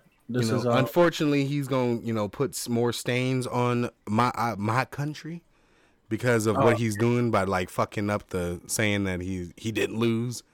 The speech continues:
Speaker 2: It's
Speaker 1: Yeah.
Speaker 2: only gonna put in people's minds that he didn't lose, and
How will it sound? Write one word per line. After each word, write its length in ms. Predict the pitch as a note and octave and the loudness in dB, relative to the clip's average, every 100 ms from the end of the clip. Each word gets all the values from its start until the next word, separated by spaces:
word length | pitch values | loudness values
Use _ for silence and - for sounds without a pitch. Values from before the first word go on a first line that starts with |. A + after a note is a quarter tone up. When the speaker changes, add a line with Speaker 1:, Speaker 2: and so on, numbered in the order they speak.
| _ _ _ E3 | _ _ _ 0
Speaker 2:
It's 260 | C#3+ B2 | 4 6
Speaker 1:
Yeah. 60 | A2 | 6
Speaker 2:
only 180 | D#3+ D#3+ | 6 6
gonna 180 | C3+ A#2+ | 4 2
put 280 | C#3+ B2 - - | 2 0 -2 -6
in 240 | A2+ A2 | -4 -4
people's 340 | - A#2 G#2+ G2+ | -4 -6 -4 0
minds 500 | G#2 G#2 G#2+ G#2+ F#2+ | 0 2 0 -4 -8
that 160 | G#2 F#2 | -8 -6
he 80 | F2+ | -4
didn't 260 | G2+ G2+ | -6 -4
lose, 320 | G#2 G#2+ G#2 | -4 -2 -4
and 180 | F2+ E2+ | -6 -10